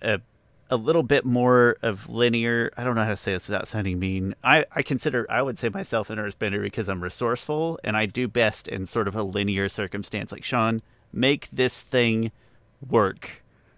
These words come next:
right? And it's probably not the mo-, it's not necessarily the most artistic or anything like that. It's just a feature of function.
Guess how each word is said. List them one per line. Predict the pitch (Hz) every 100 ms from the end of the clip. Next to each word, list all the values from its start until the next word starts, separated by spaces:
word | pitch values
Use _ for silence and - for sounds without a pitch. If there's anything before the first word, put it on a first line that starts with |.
| _
right? | 113 113 123 98
And | 104
it's | 90 -
probably | 107 104 113
not | 113 -
the |
mo-, | 107 107
it's | 113 98 120
not | 104 -
necessarily | 113 - 113
the | 101
most | 107 113
artistic | 110 - 175 - 156 120
or |
anything | 127 135 123
like | 117 117
that. | 117
It's | 113
just | 117 -
a | 101
feature | - 120 - 101
of | -
function. | 113 110 - 107 104